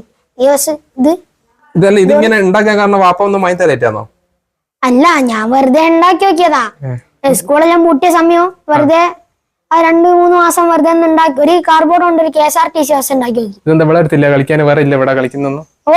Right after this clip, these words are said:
Speaker 1: ഉണ്ട്, എല്ലാ അകത്തുണ്ട്.
Speaker 2: എന്നാ അവളോട് എടുത്തിട്ട് വരാൻ പറ.
Speaker 1: ആ, നീ പോയിട്ട് വേറെ വണ്ടി എടുത്തും കോരി.
Speaker 2: ഇവന്റെ പേരെന്താ?
Speaker 1: ഇവന്റെ പേര് ഫവാസ്.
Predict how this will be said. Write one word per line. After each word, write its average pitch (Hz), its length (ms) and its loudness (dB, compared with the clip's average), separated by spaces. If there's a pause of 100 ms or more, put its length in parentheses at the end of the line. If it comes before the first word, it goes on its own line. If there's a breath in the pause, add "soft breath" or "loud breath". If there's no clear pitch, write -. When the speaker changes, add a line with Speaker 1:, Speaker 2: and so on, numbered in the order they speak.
(100)
Speaker 1:
ഉണ്ട്, 415 260 2 (540)
എല്ലാ 302 160 0
അകത്തുണ്ട്. 359 400 0 (260)
Speaker 2:
എന്നാ 127 140 0
അവളോട് 156 280 2
എടുത്തിട്ട് 165 280 -2
വരാൻ 170 220 0
പറ. 170 120 0 (480)
Speaker 1:
ആ, 339 140 0
നീ 294 200 2
പോയിട്ട് 381 200 2
വേറെ 381 240 2
വണ്ടി 370 240 0
എടുത്തും 359 220 0
കോരി. 269 200 0 (1500)
Speaker 2:
ഇവന്റെ 175 240 2
പേരെന്താ? 175 260 2 (600)
Speaker 1:
ഇവന്റെ 277 260 0
പേര് 359 120 2
ഫവാസ്. 302 400 0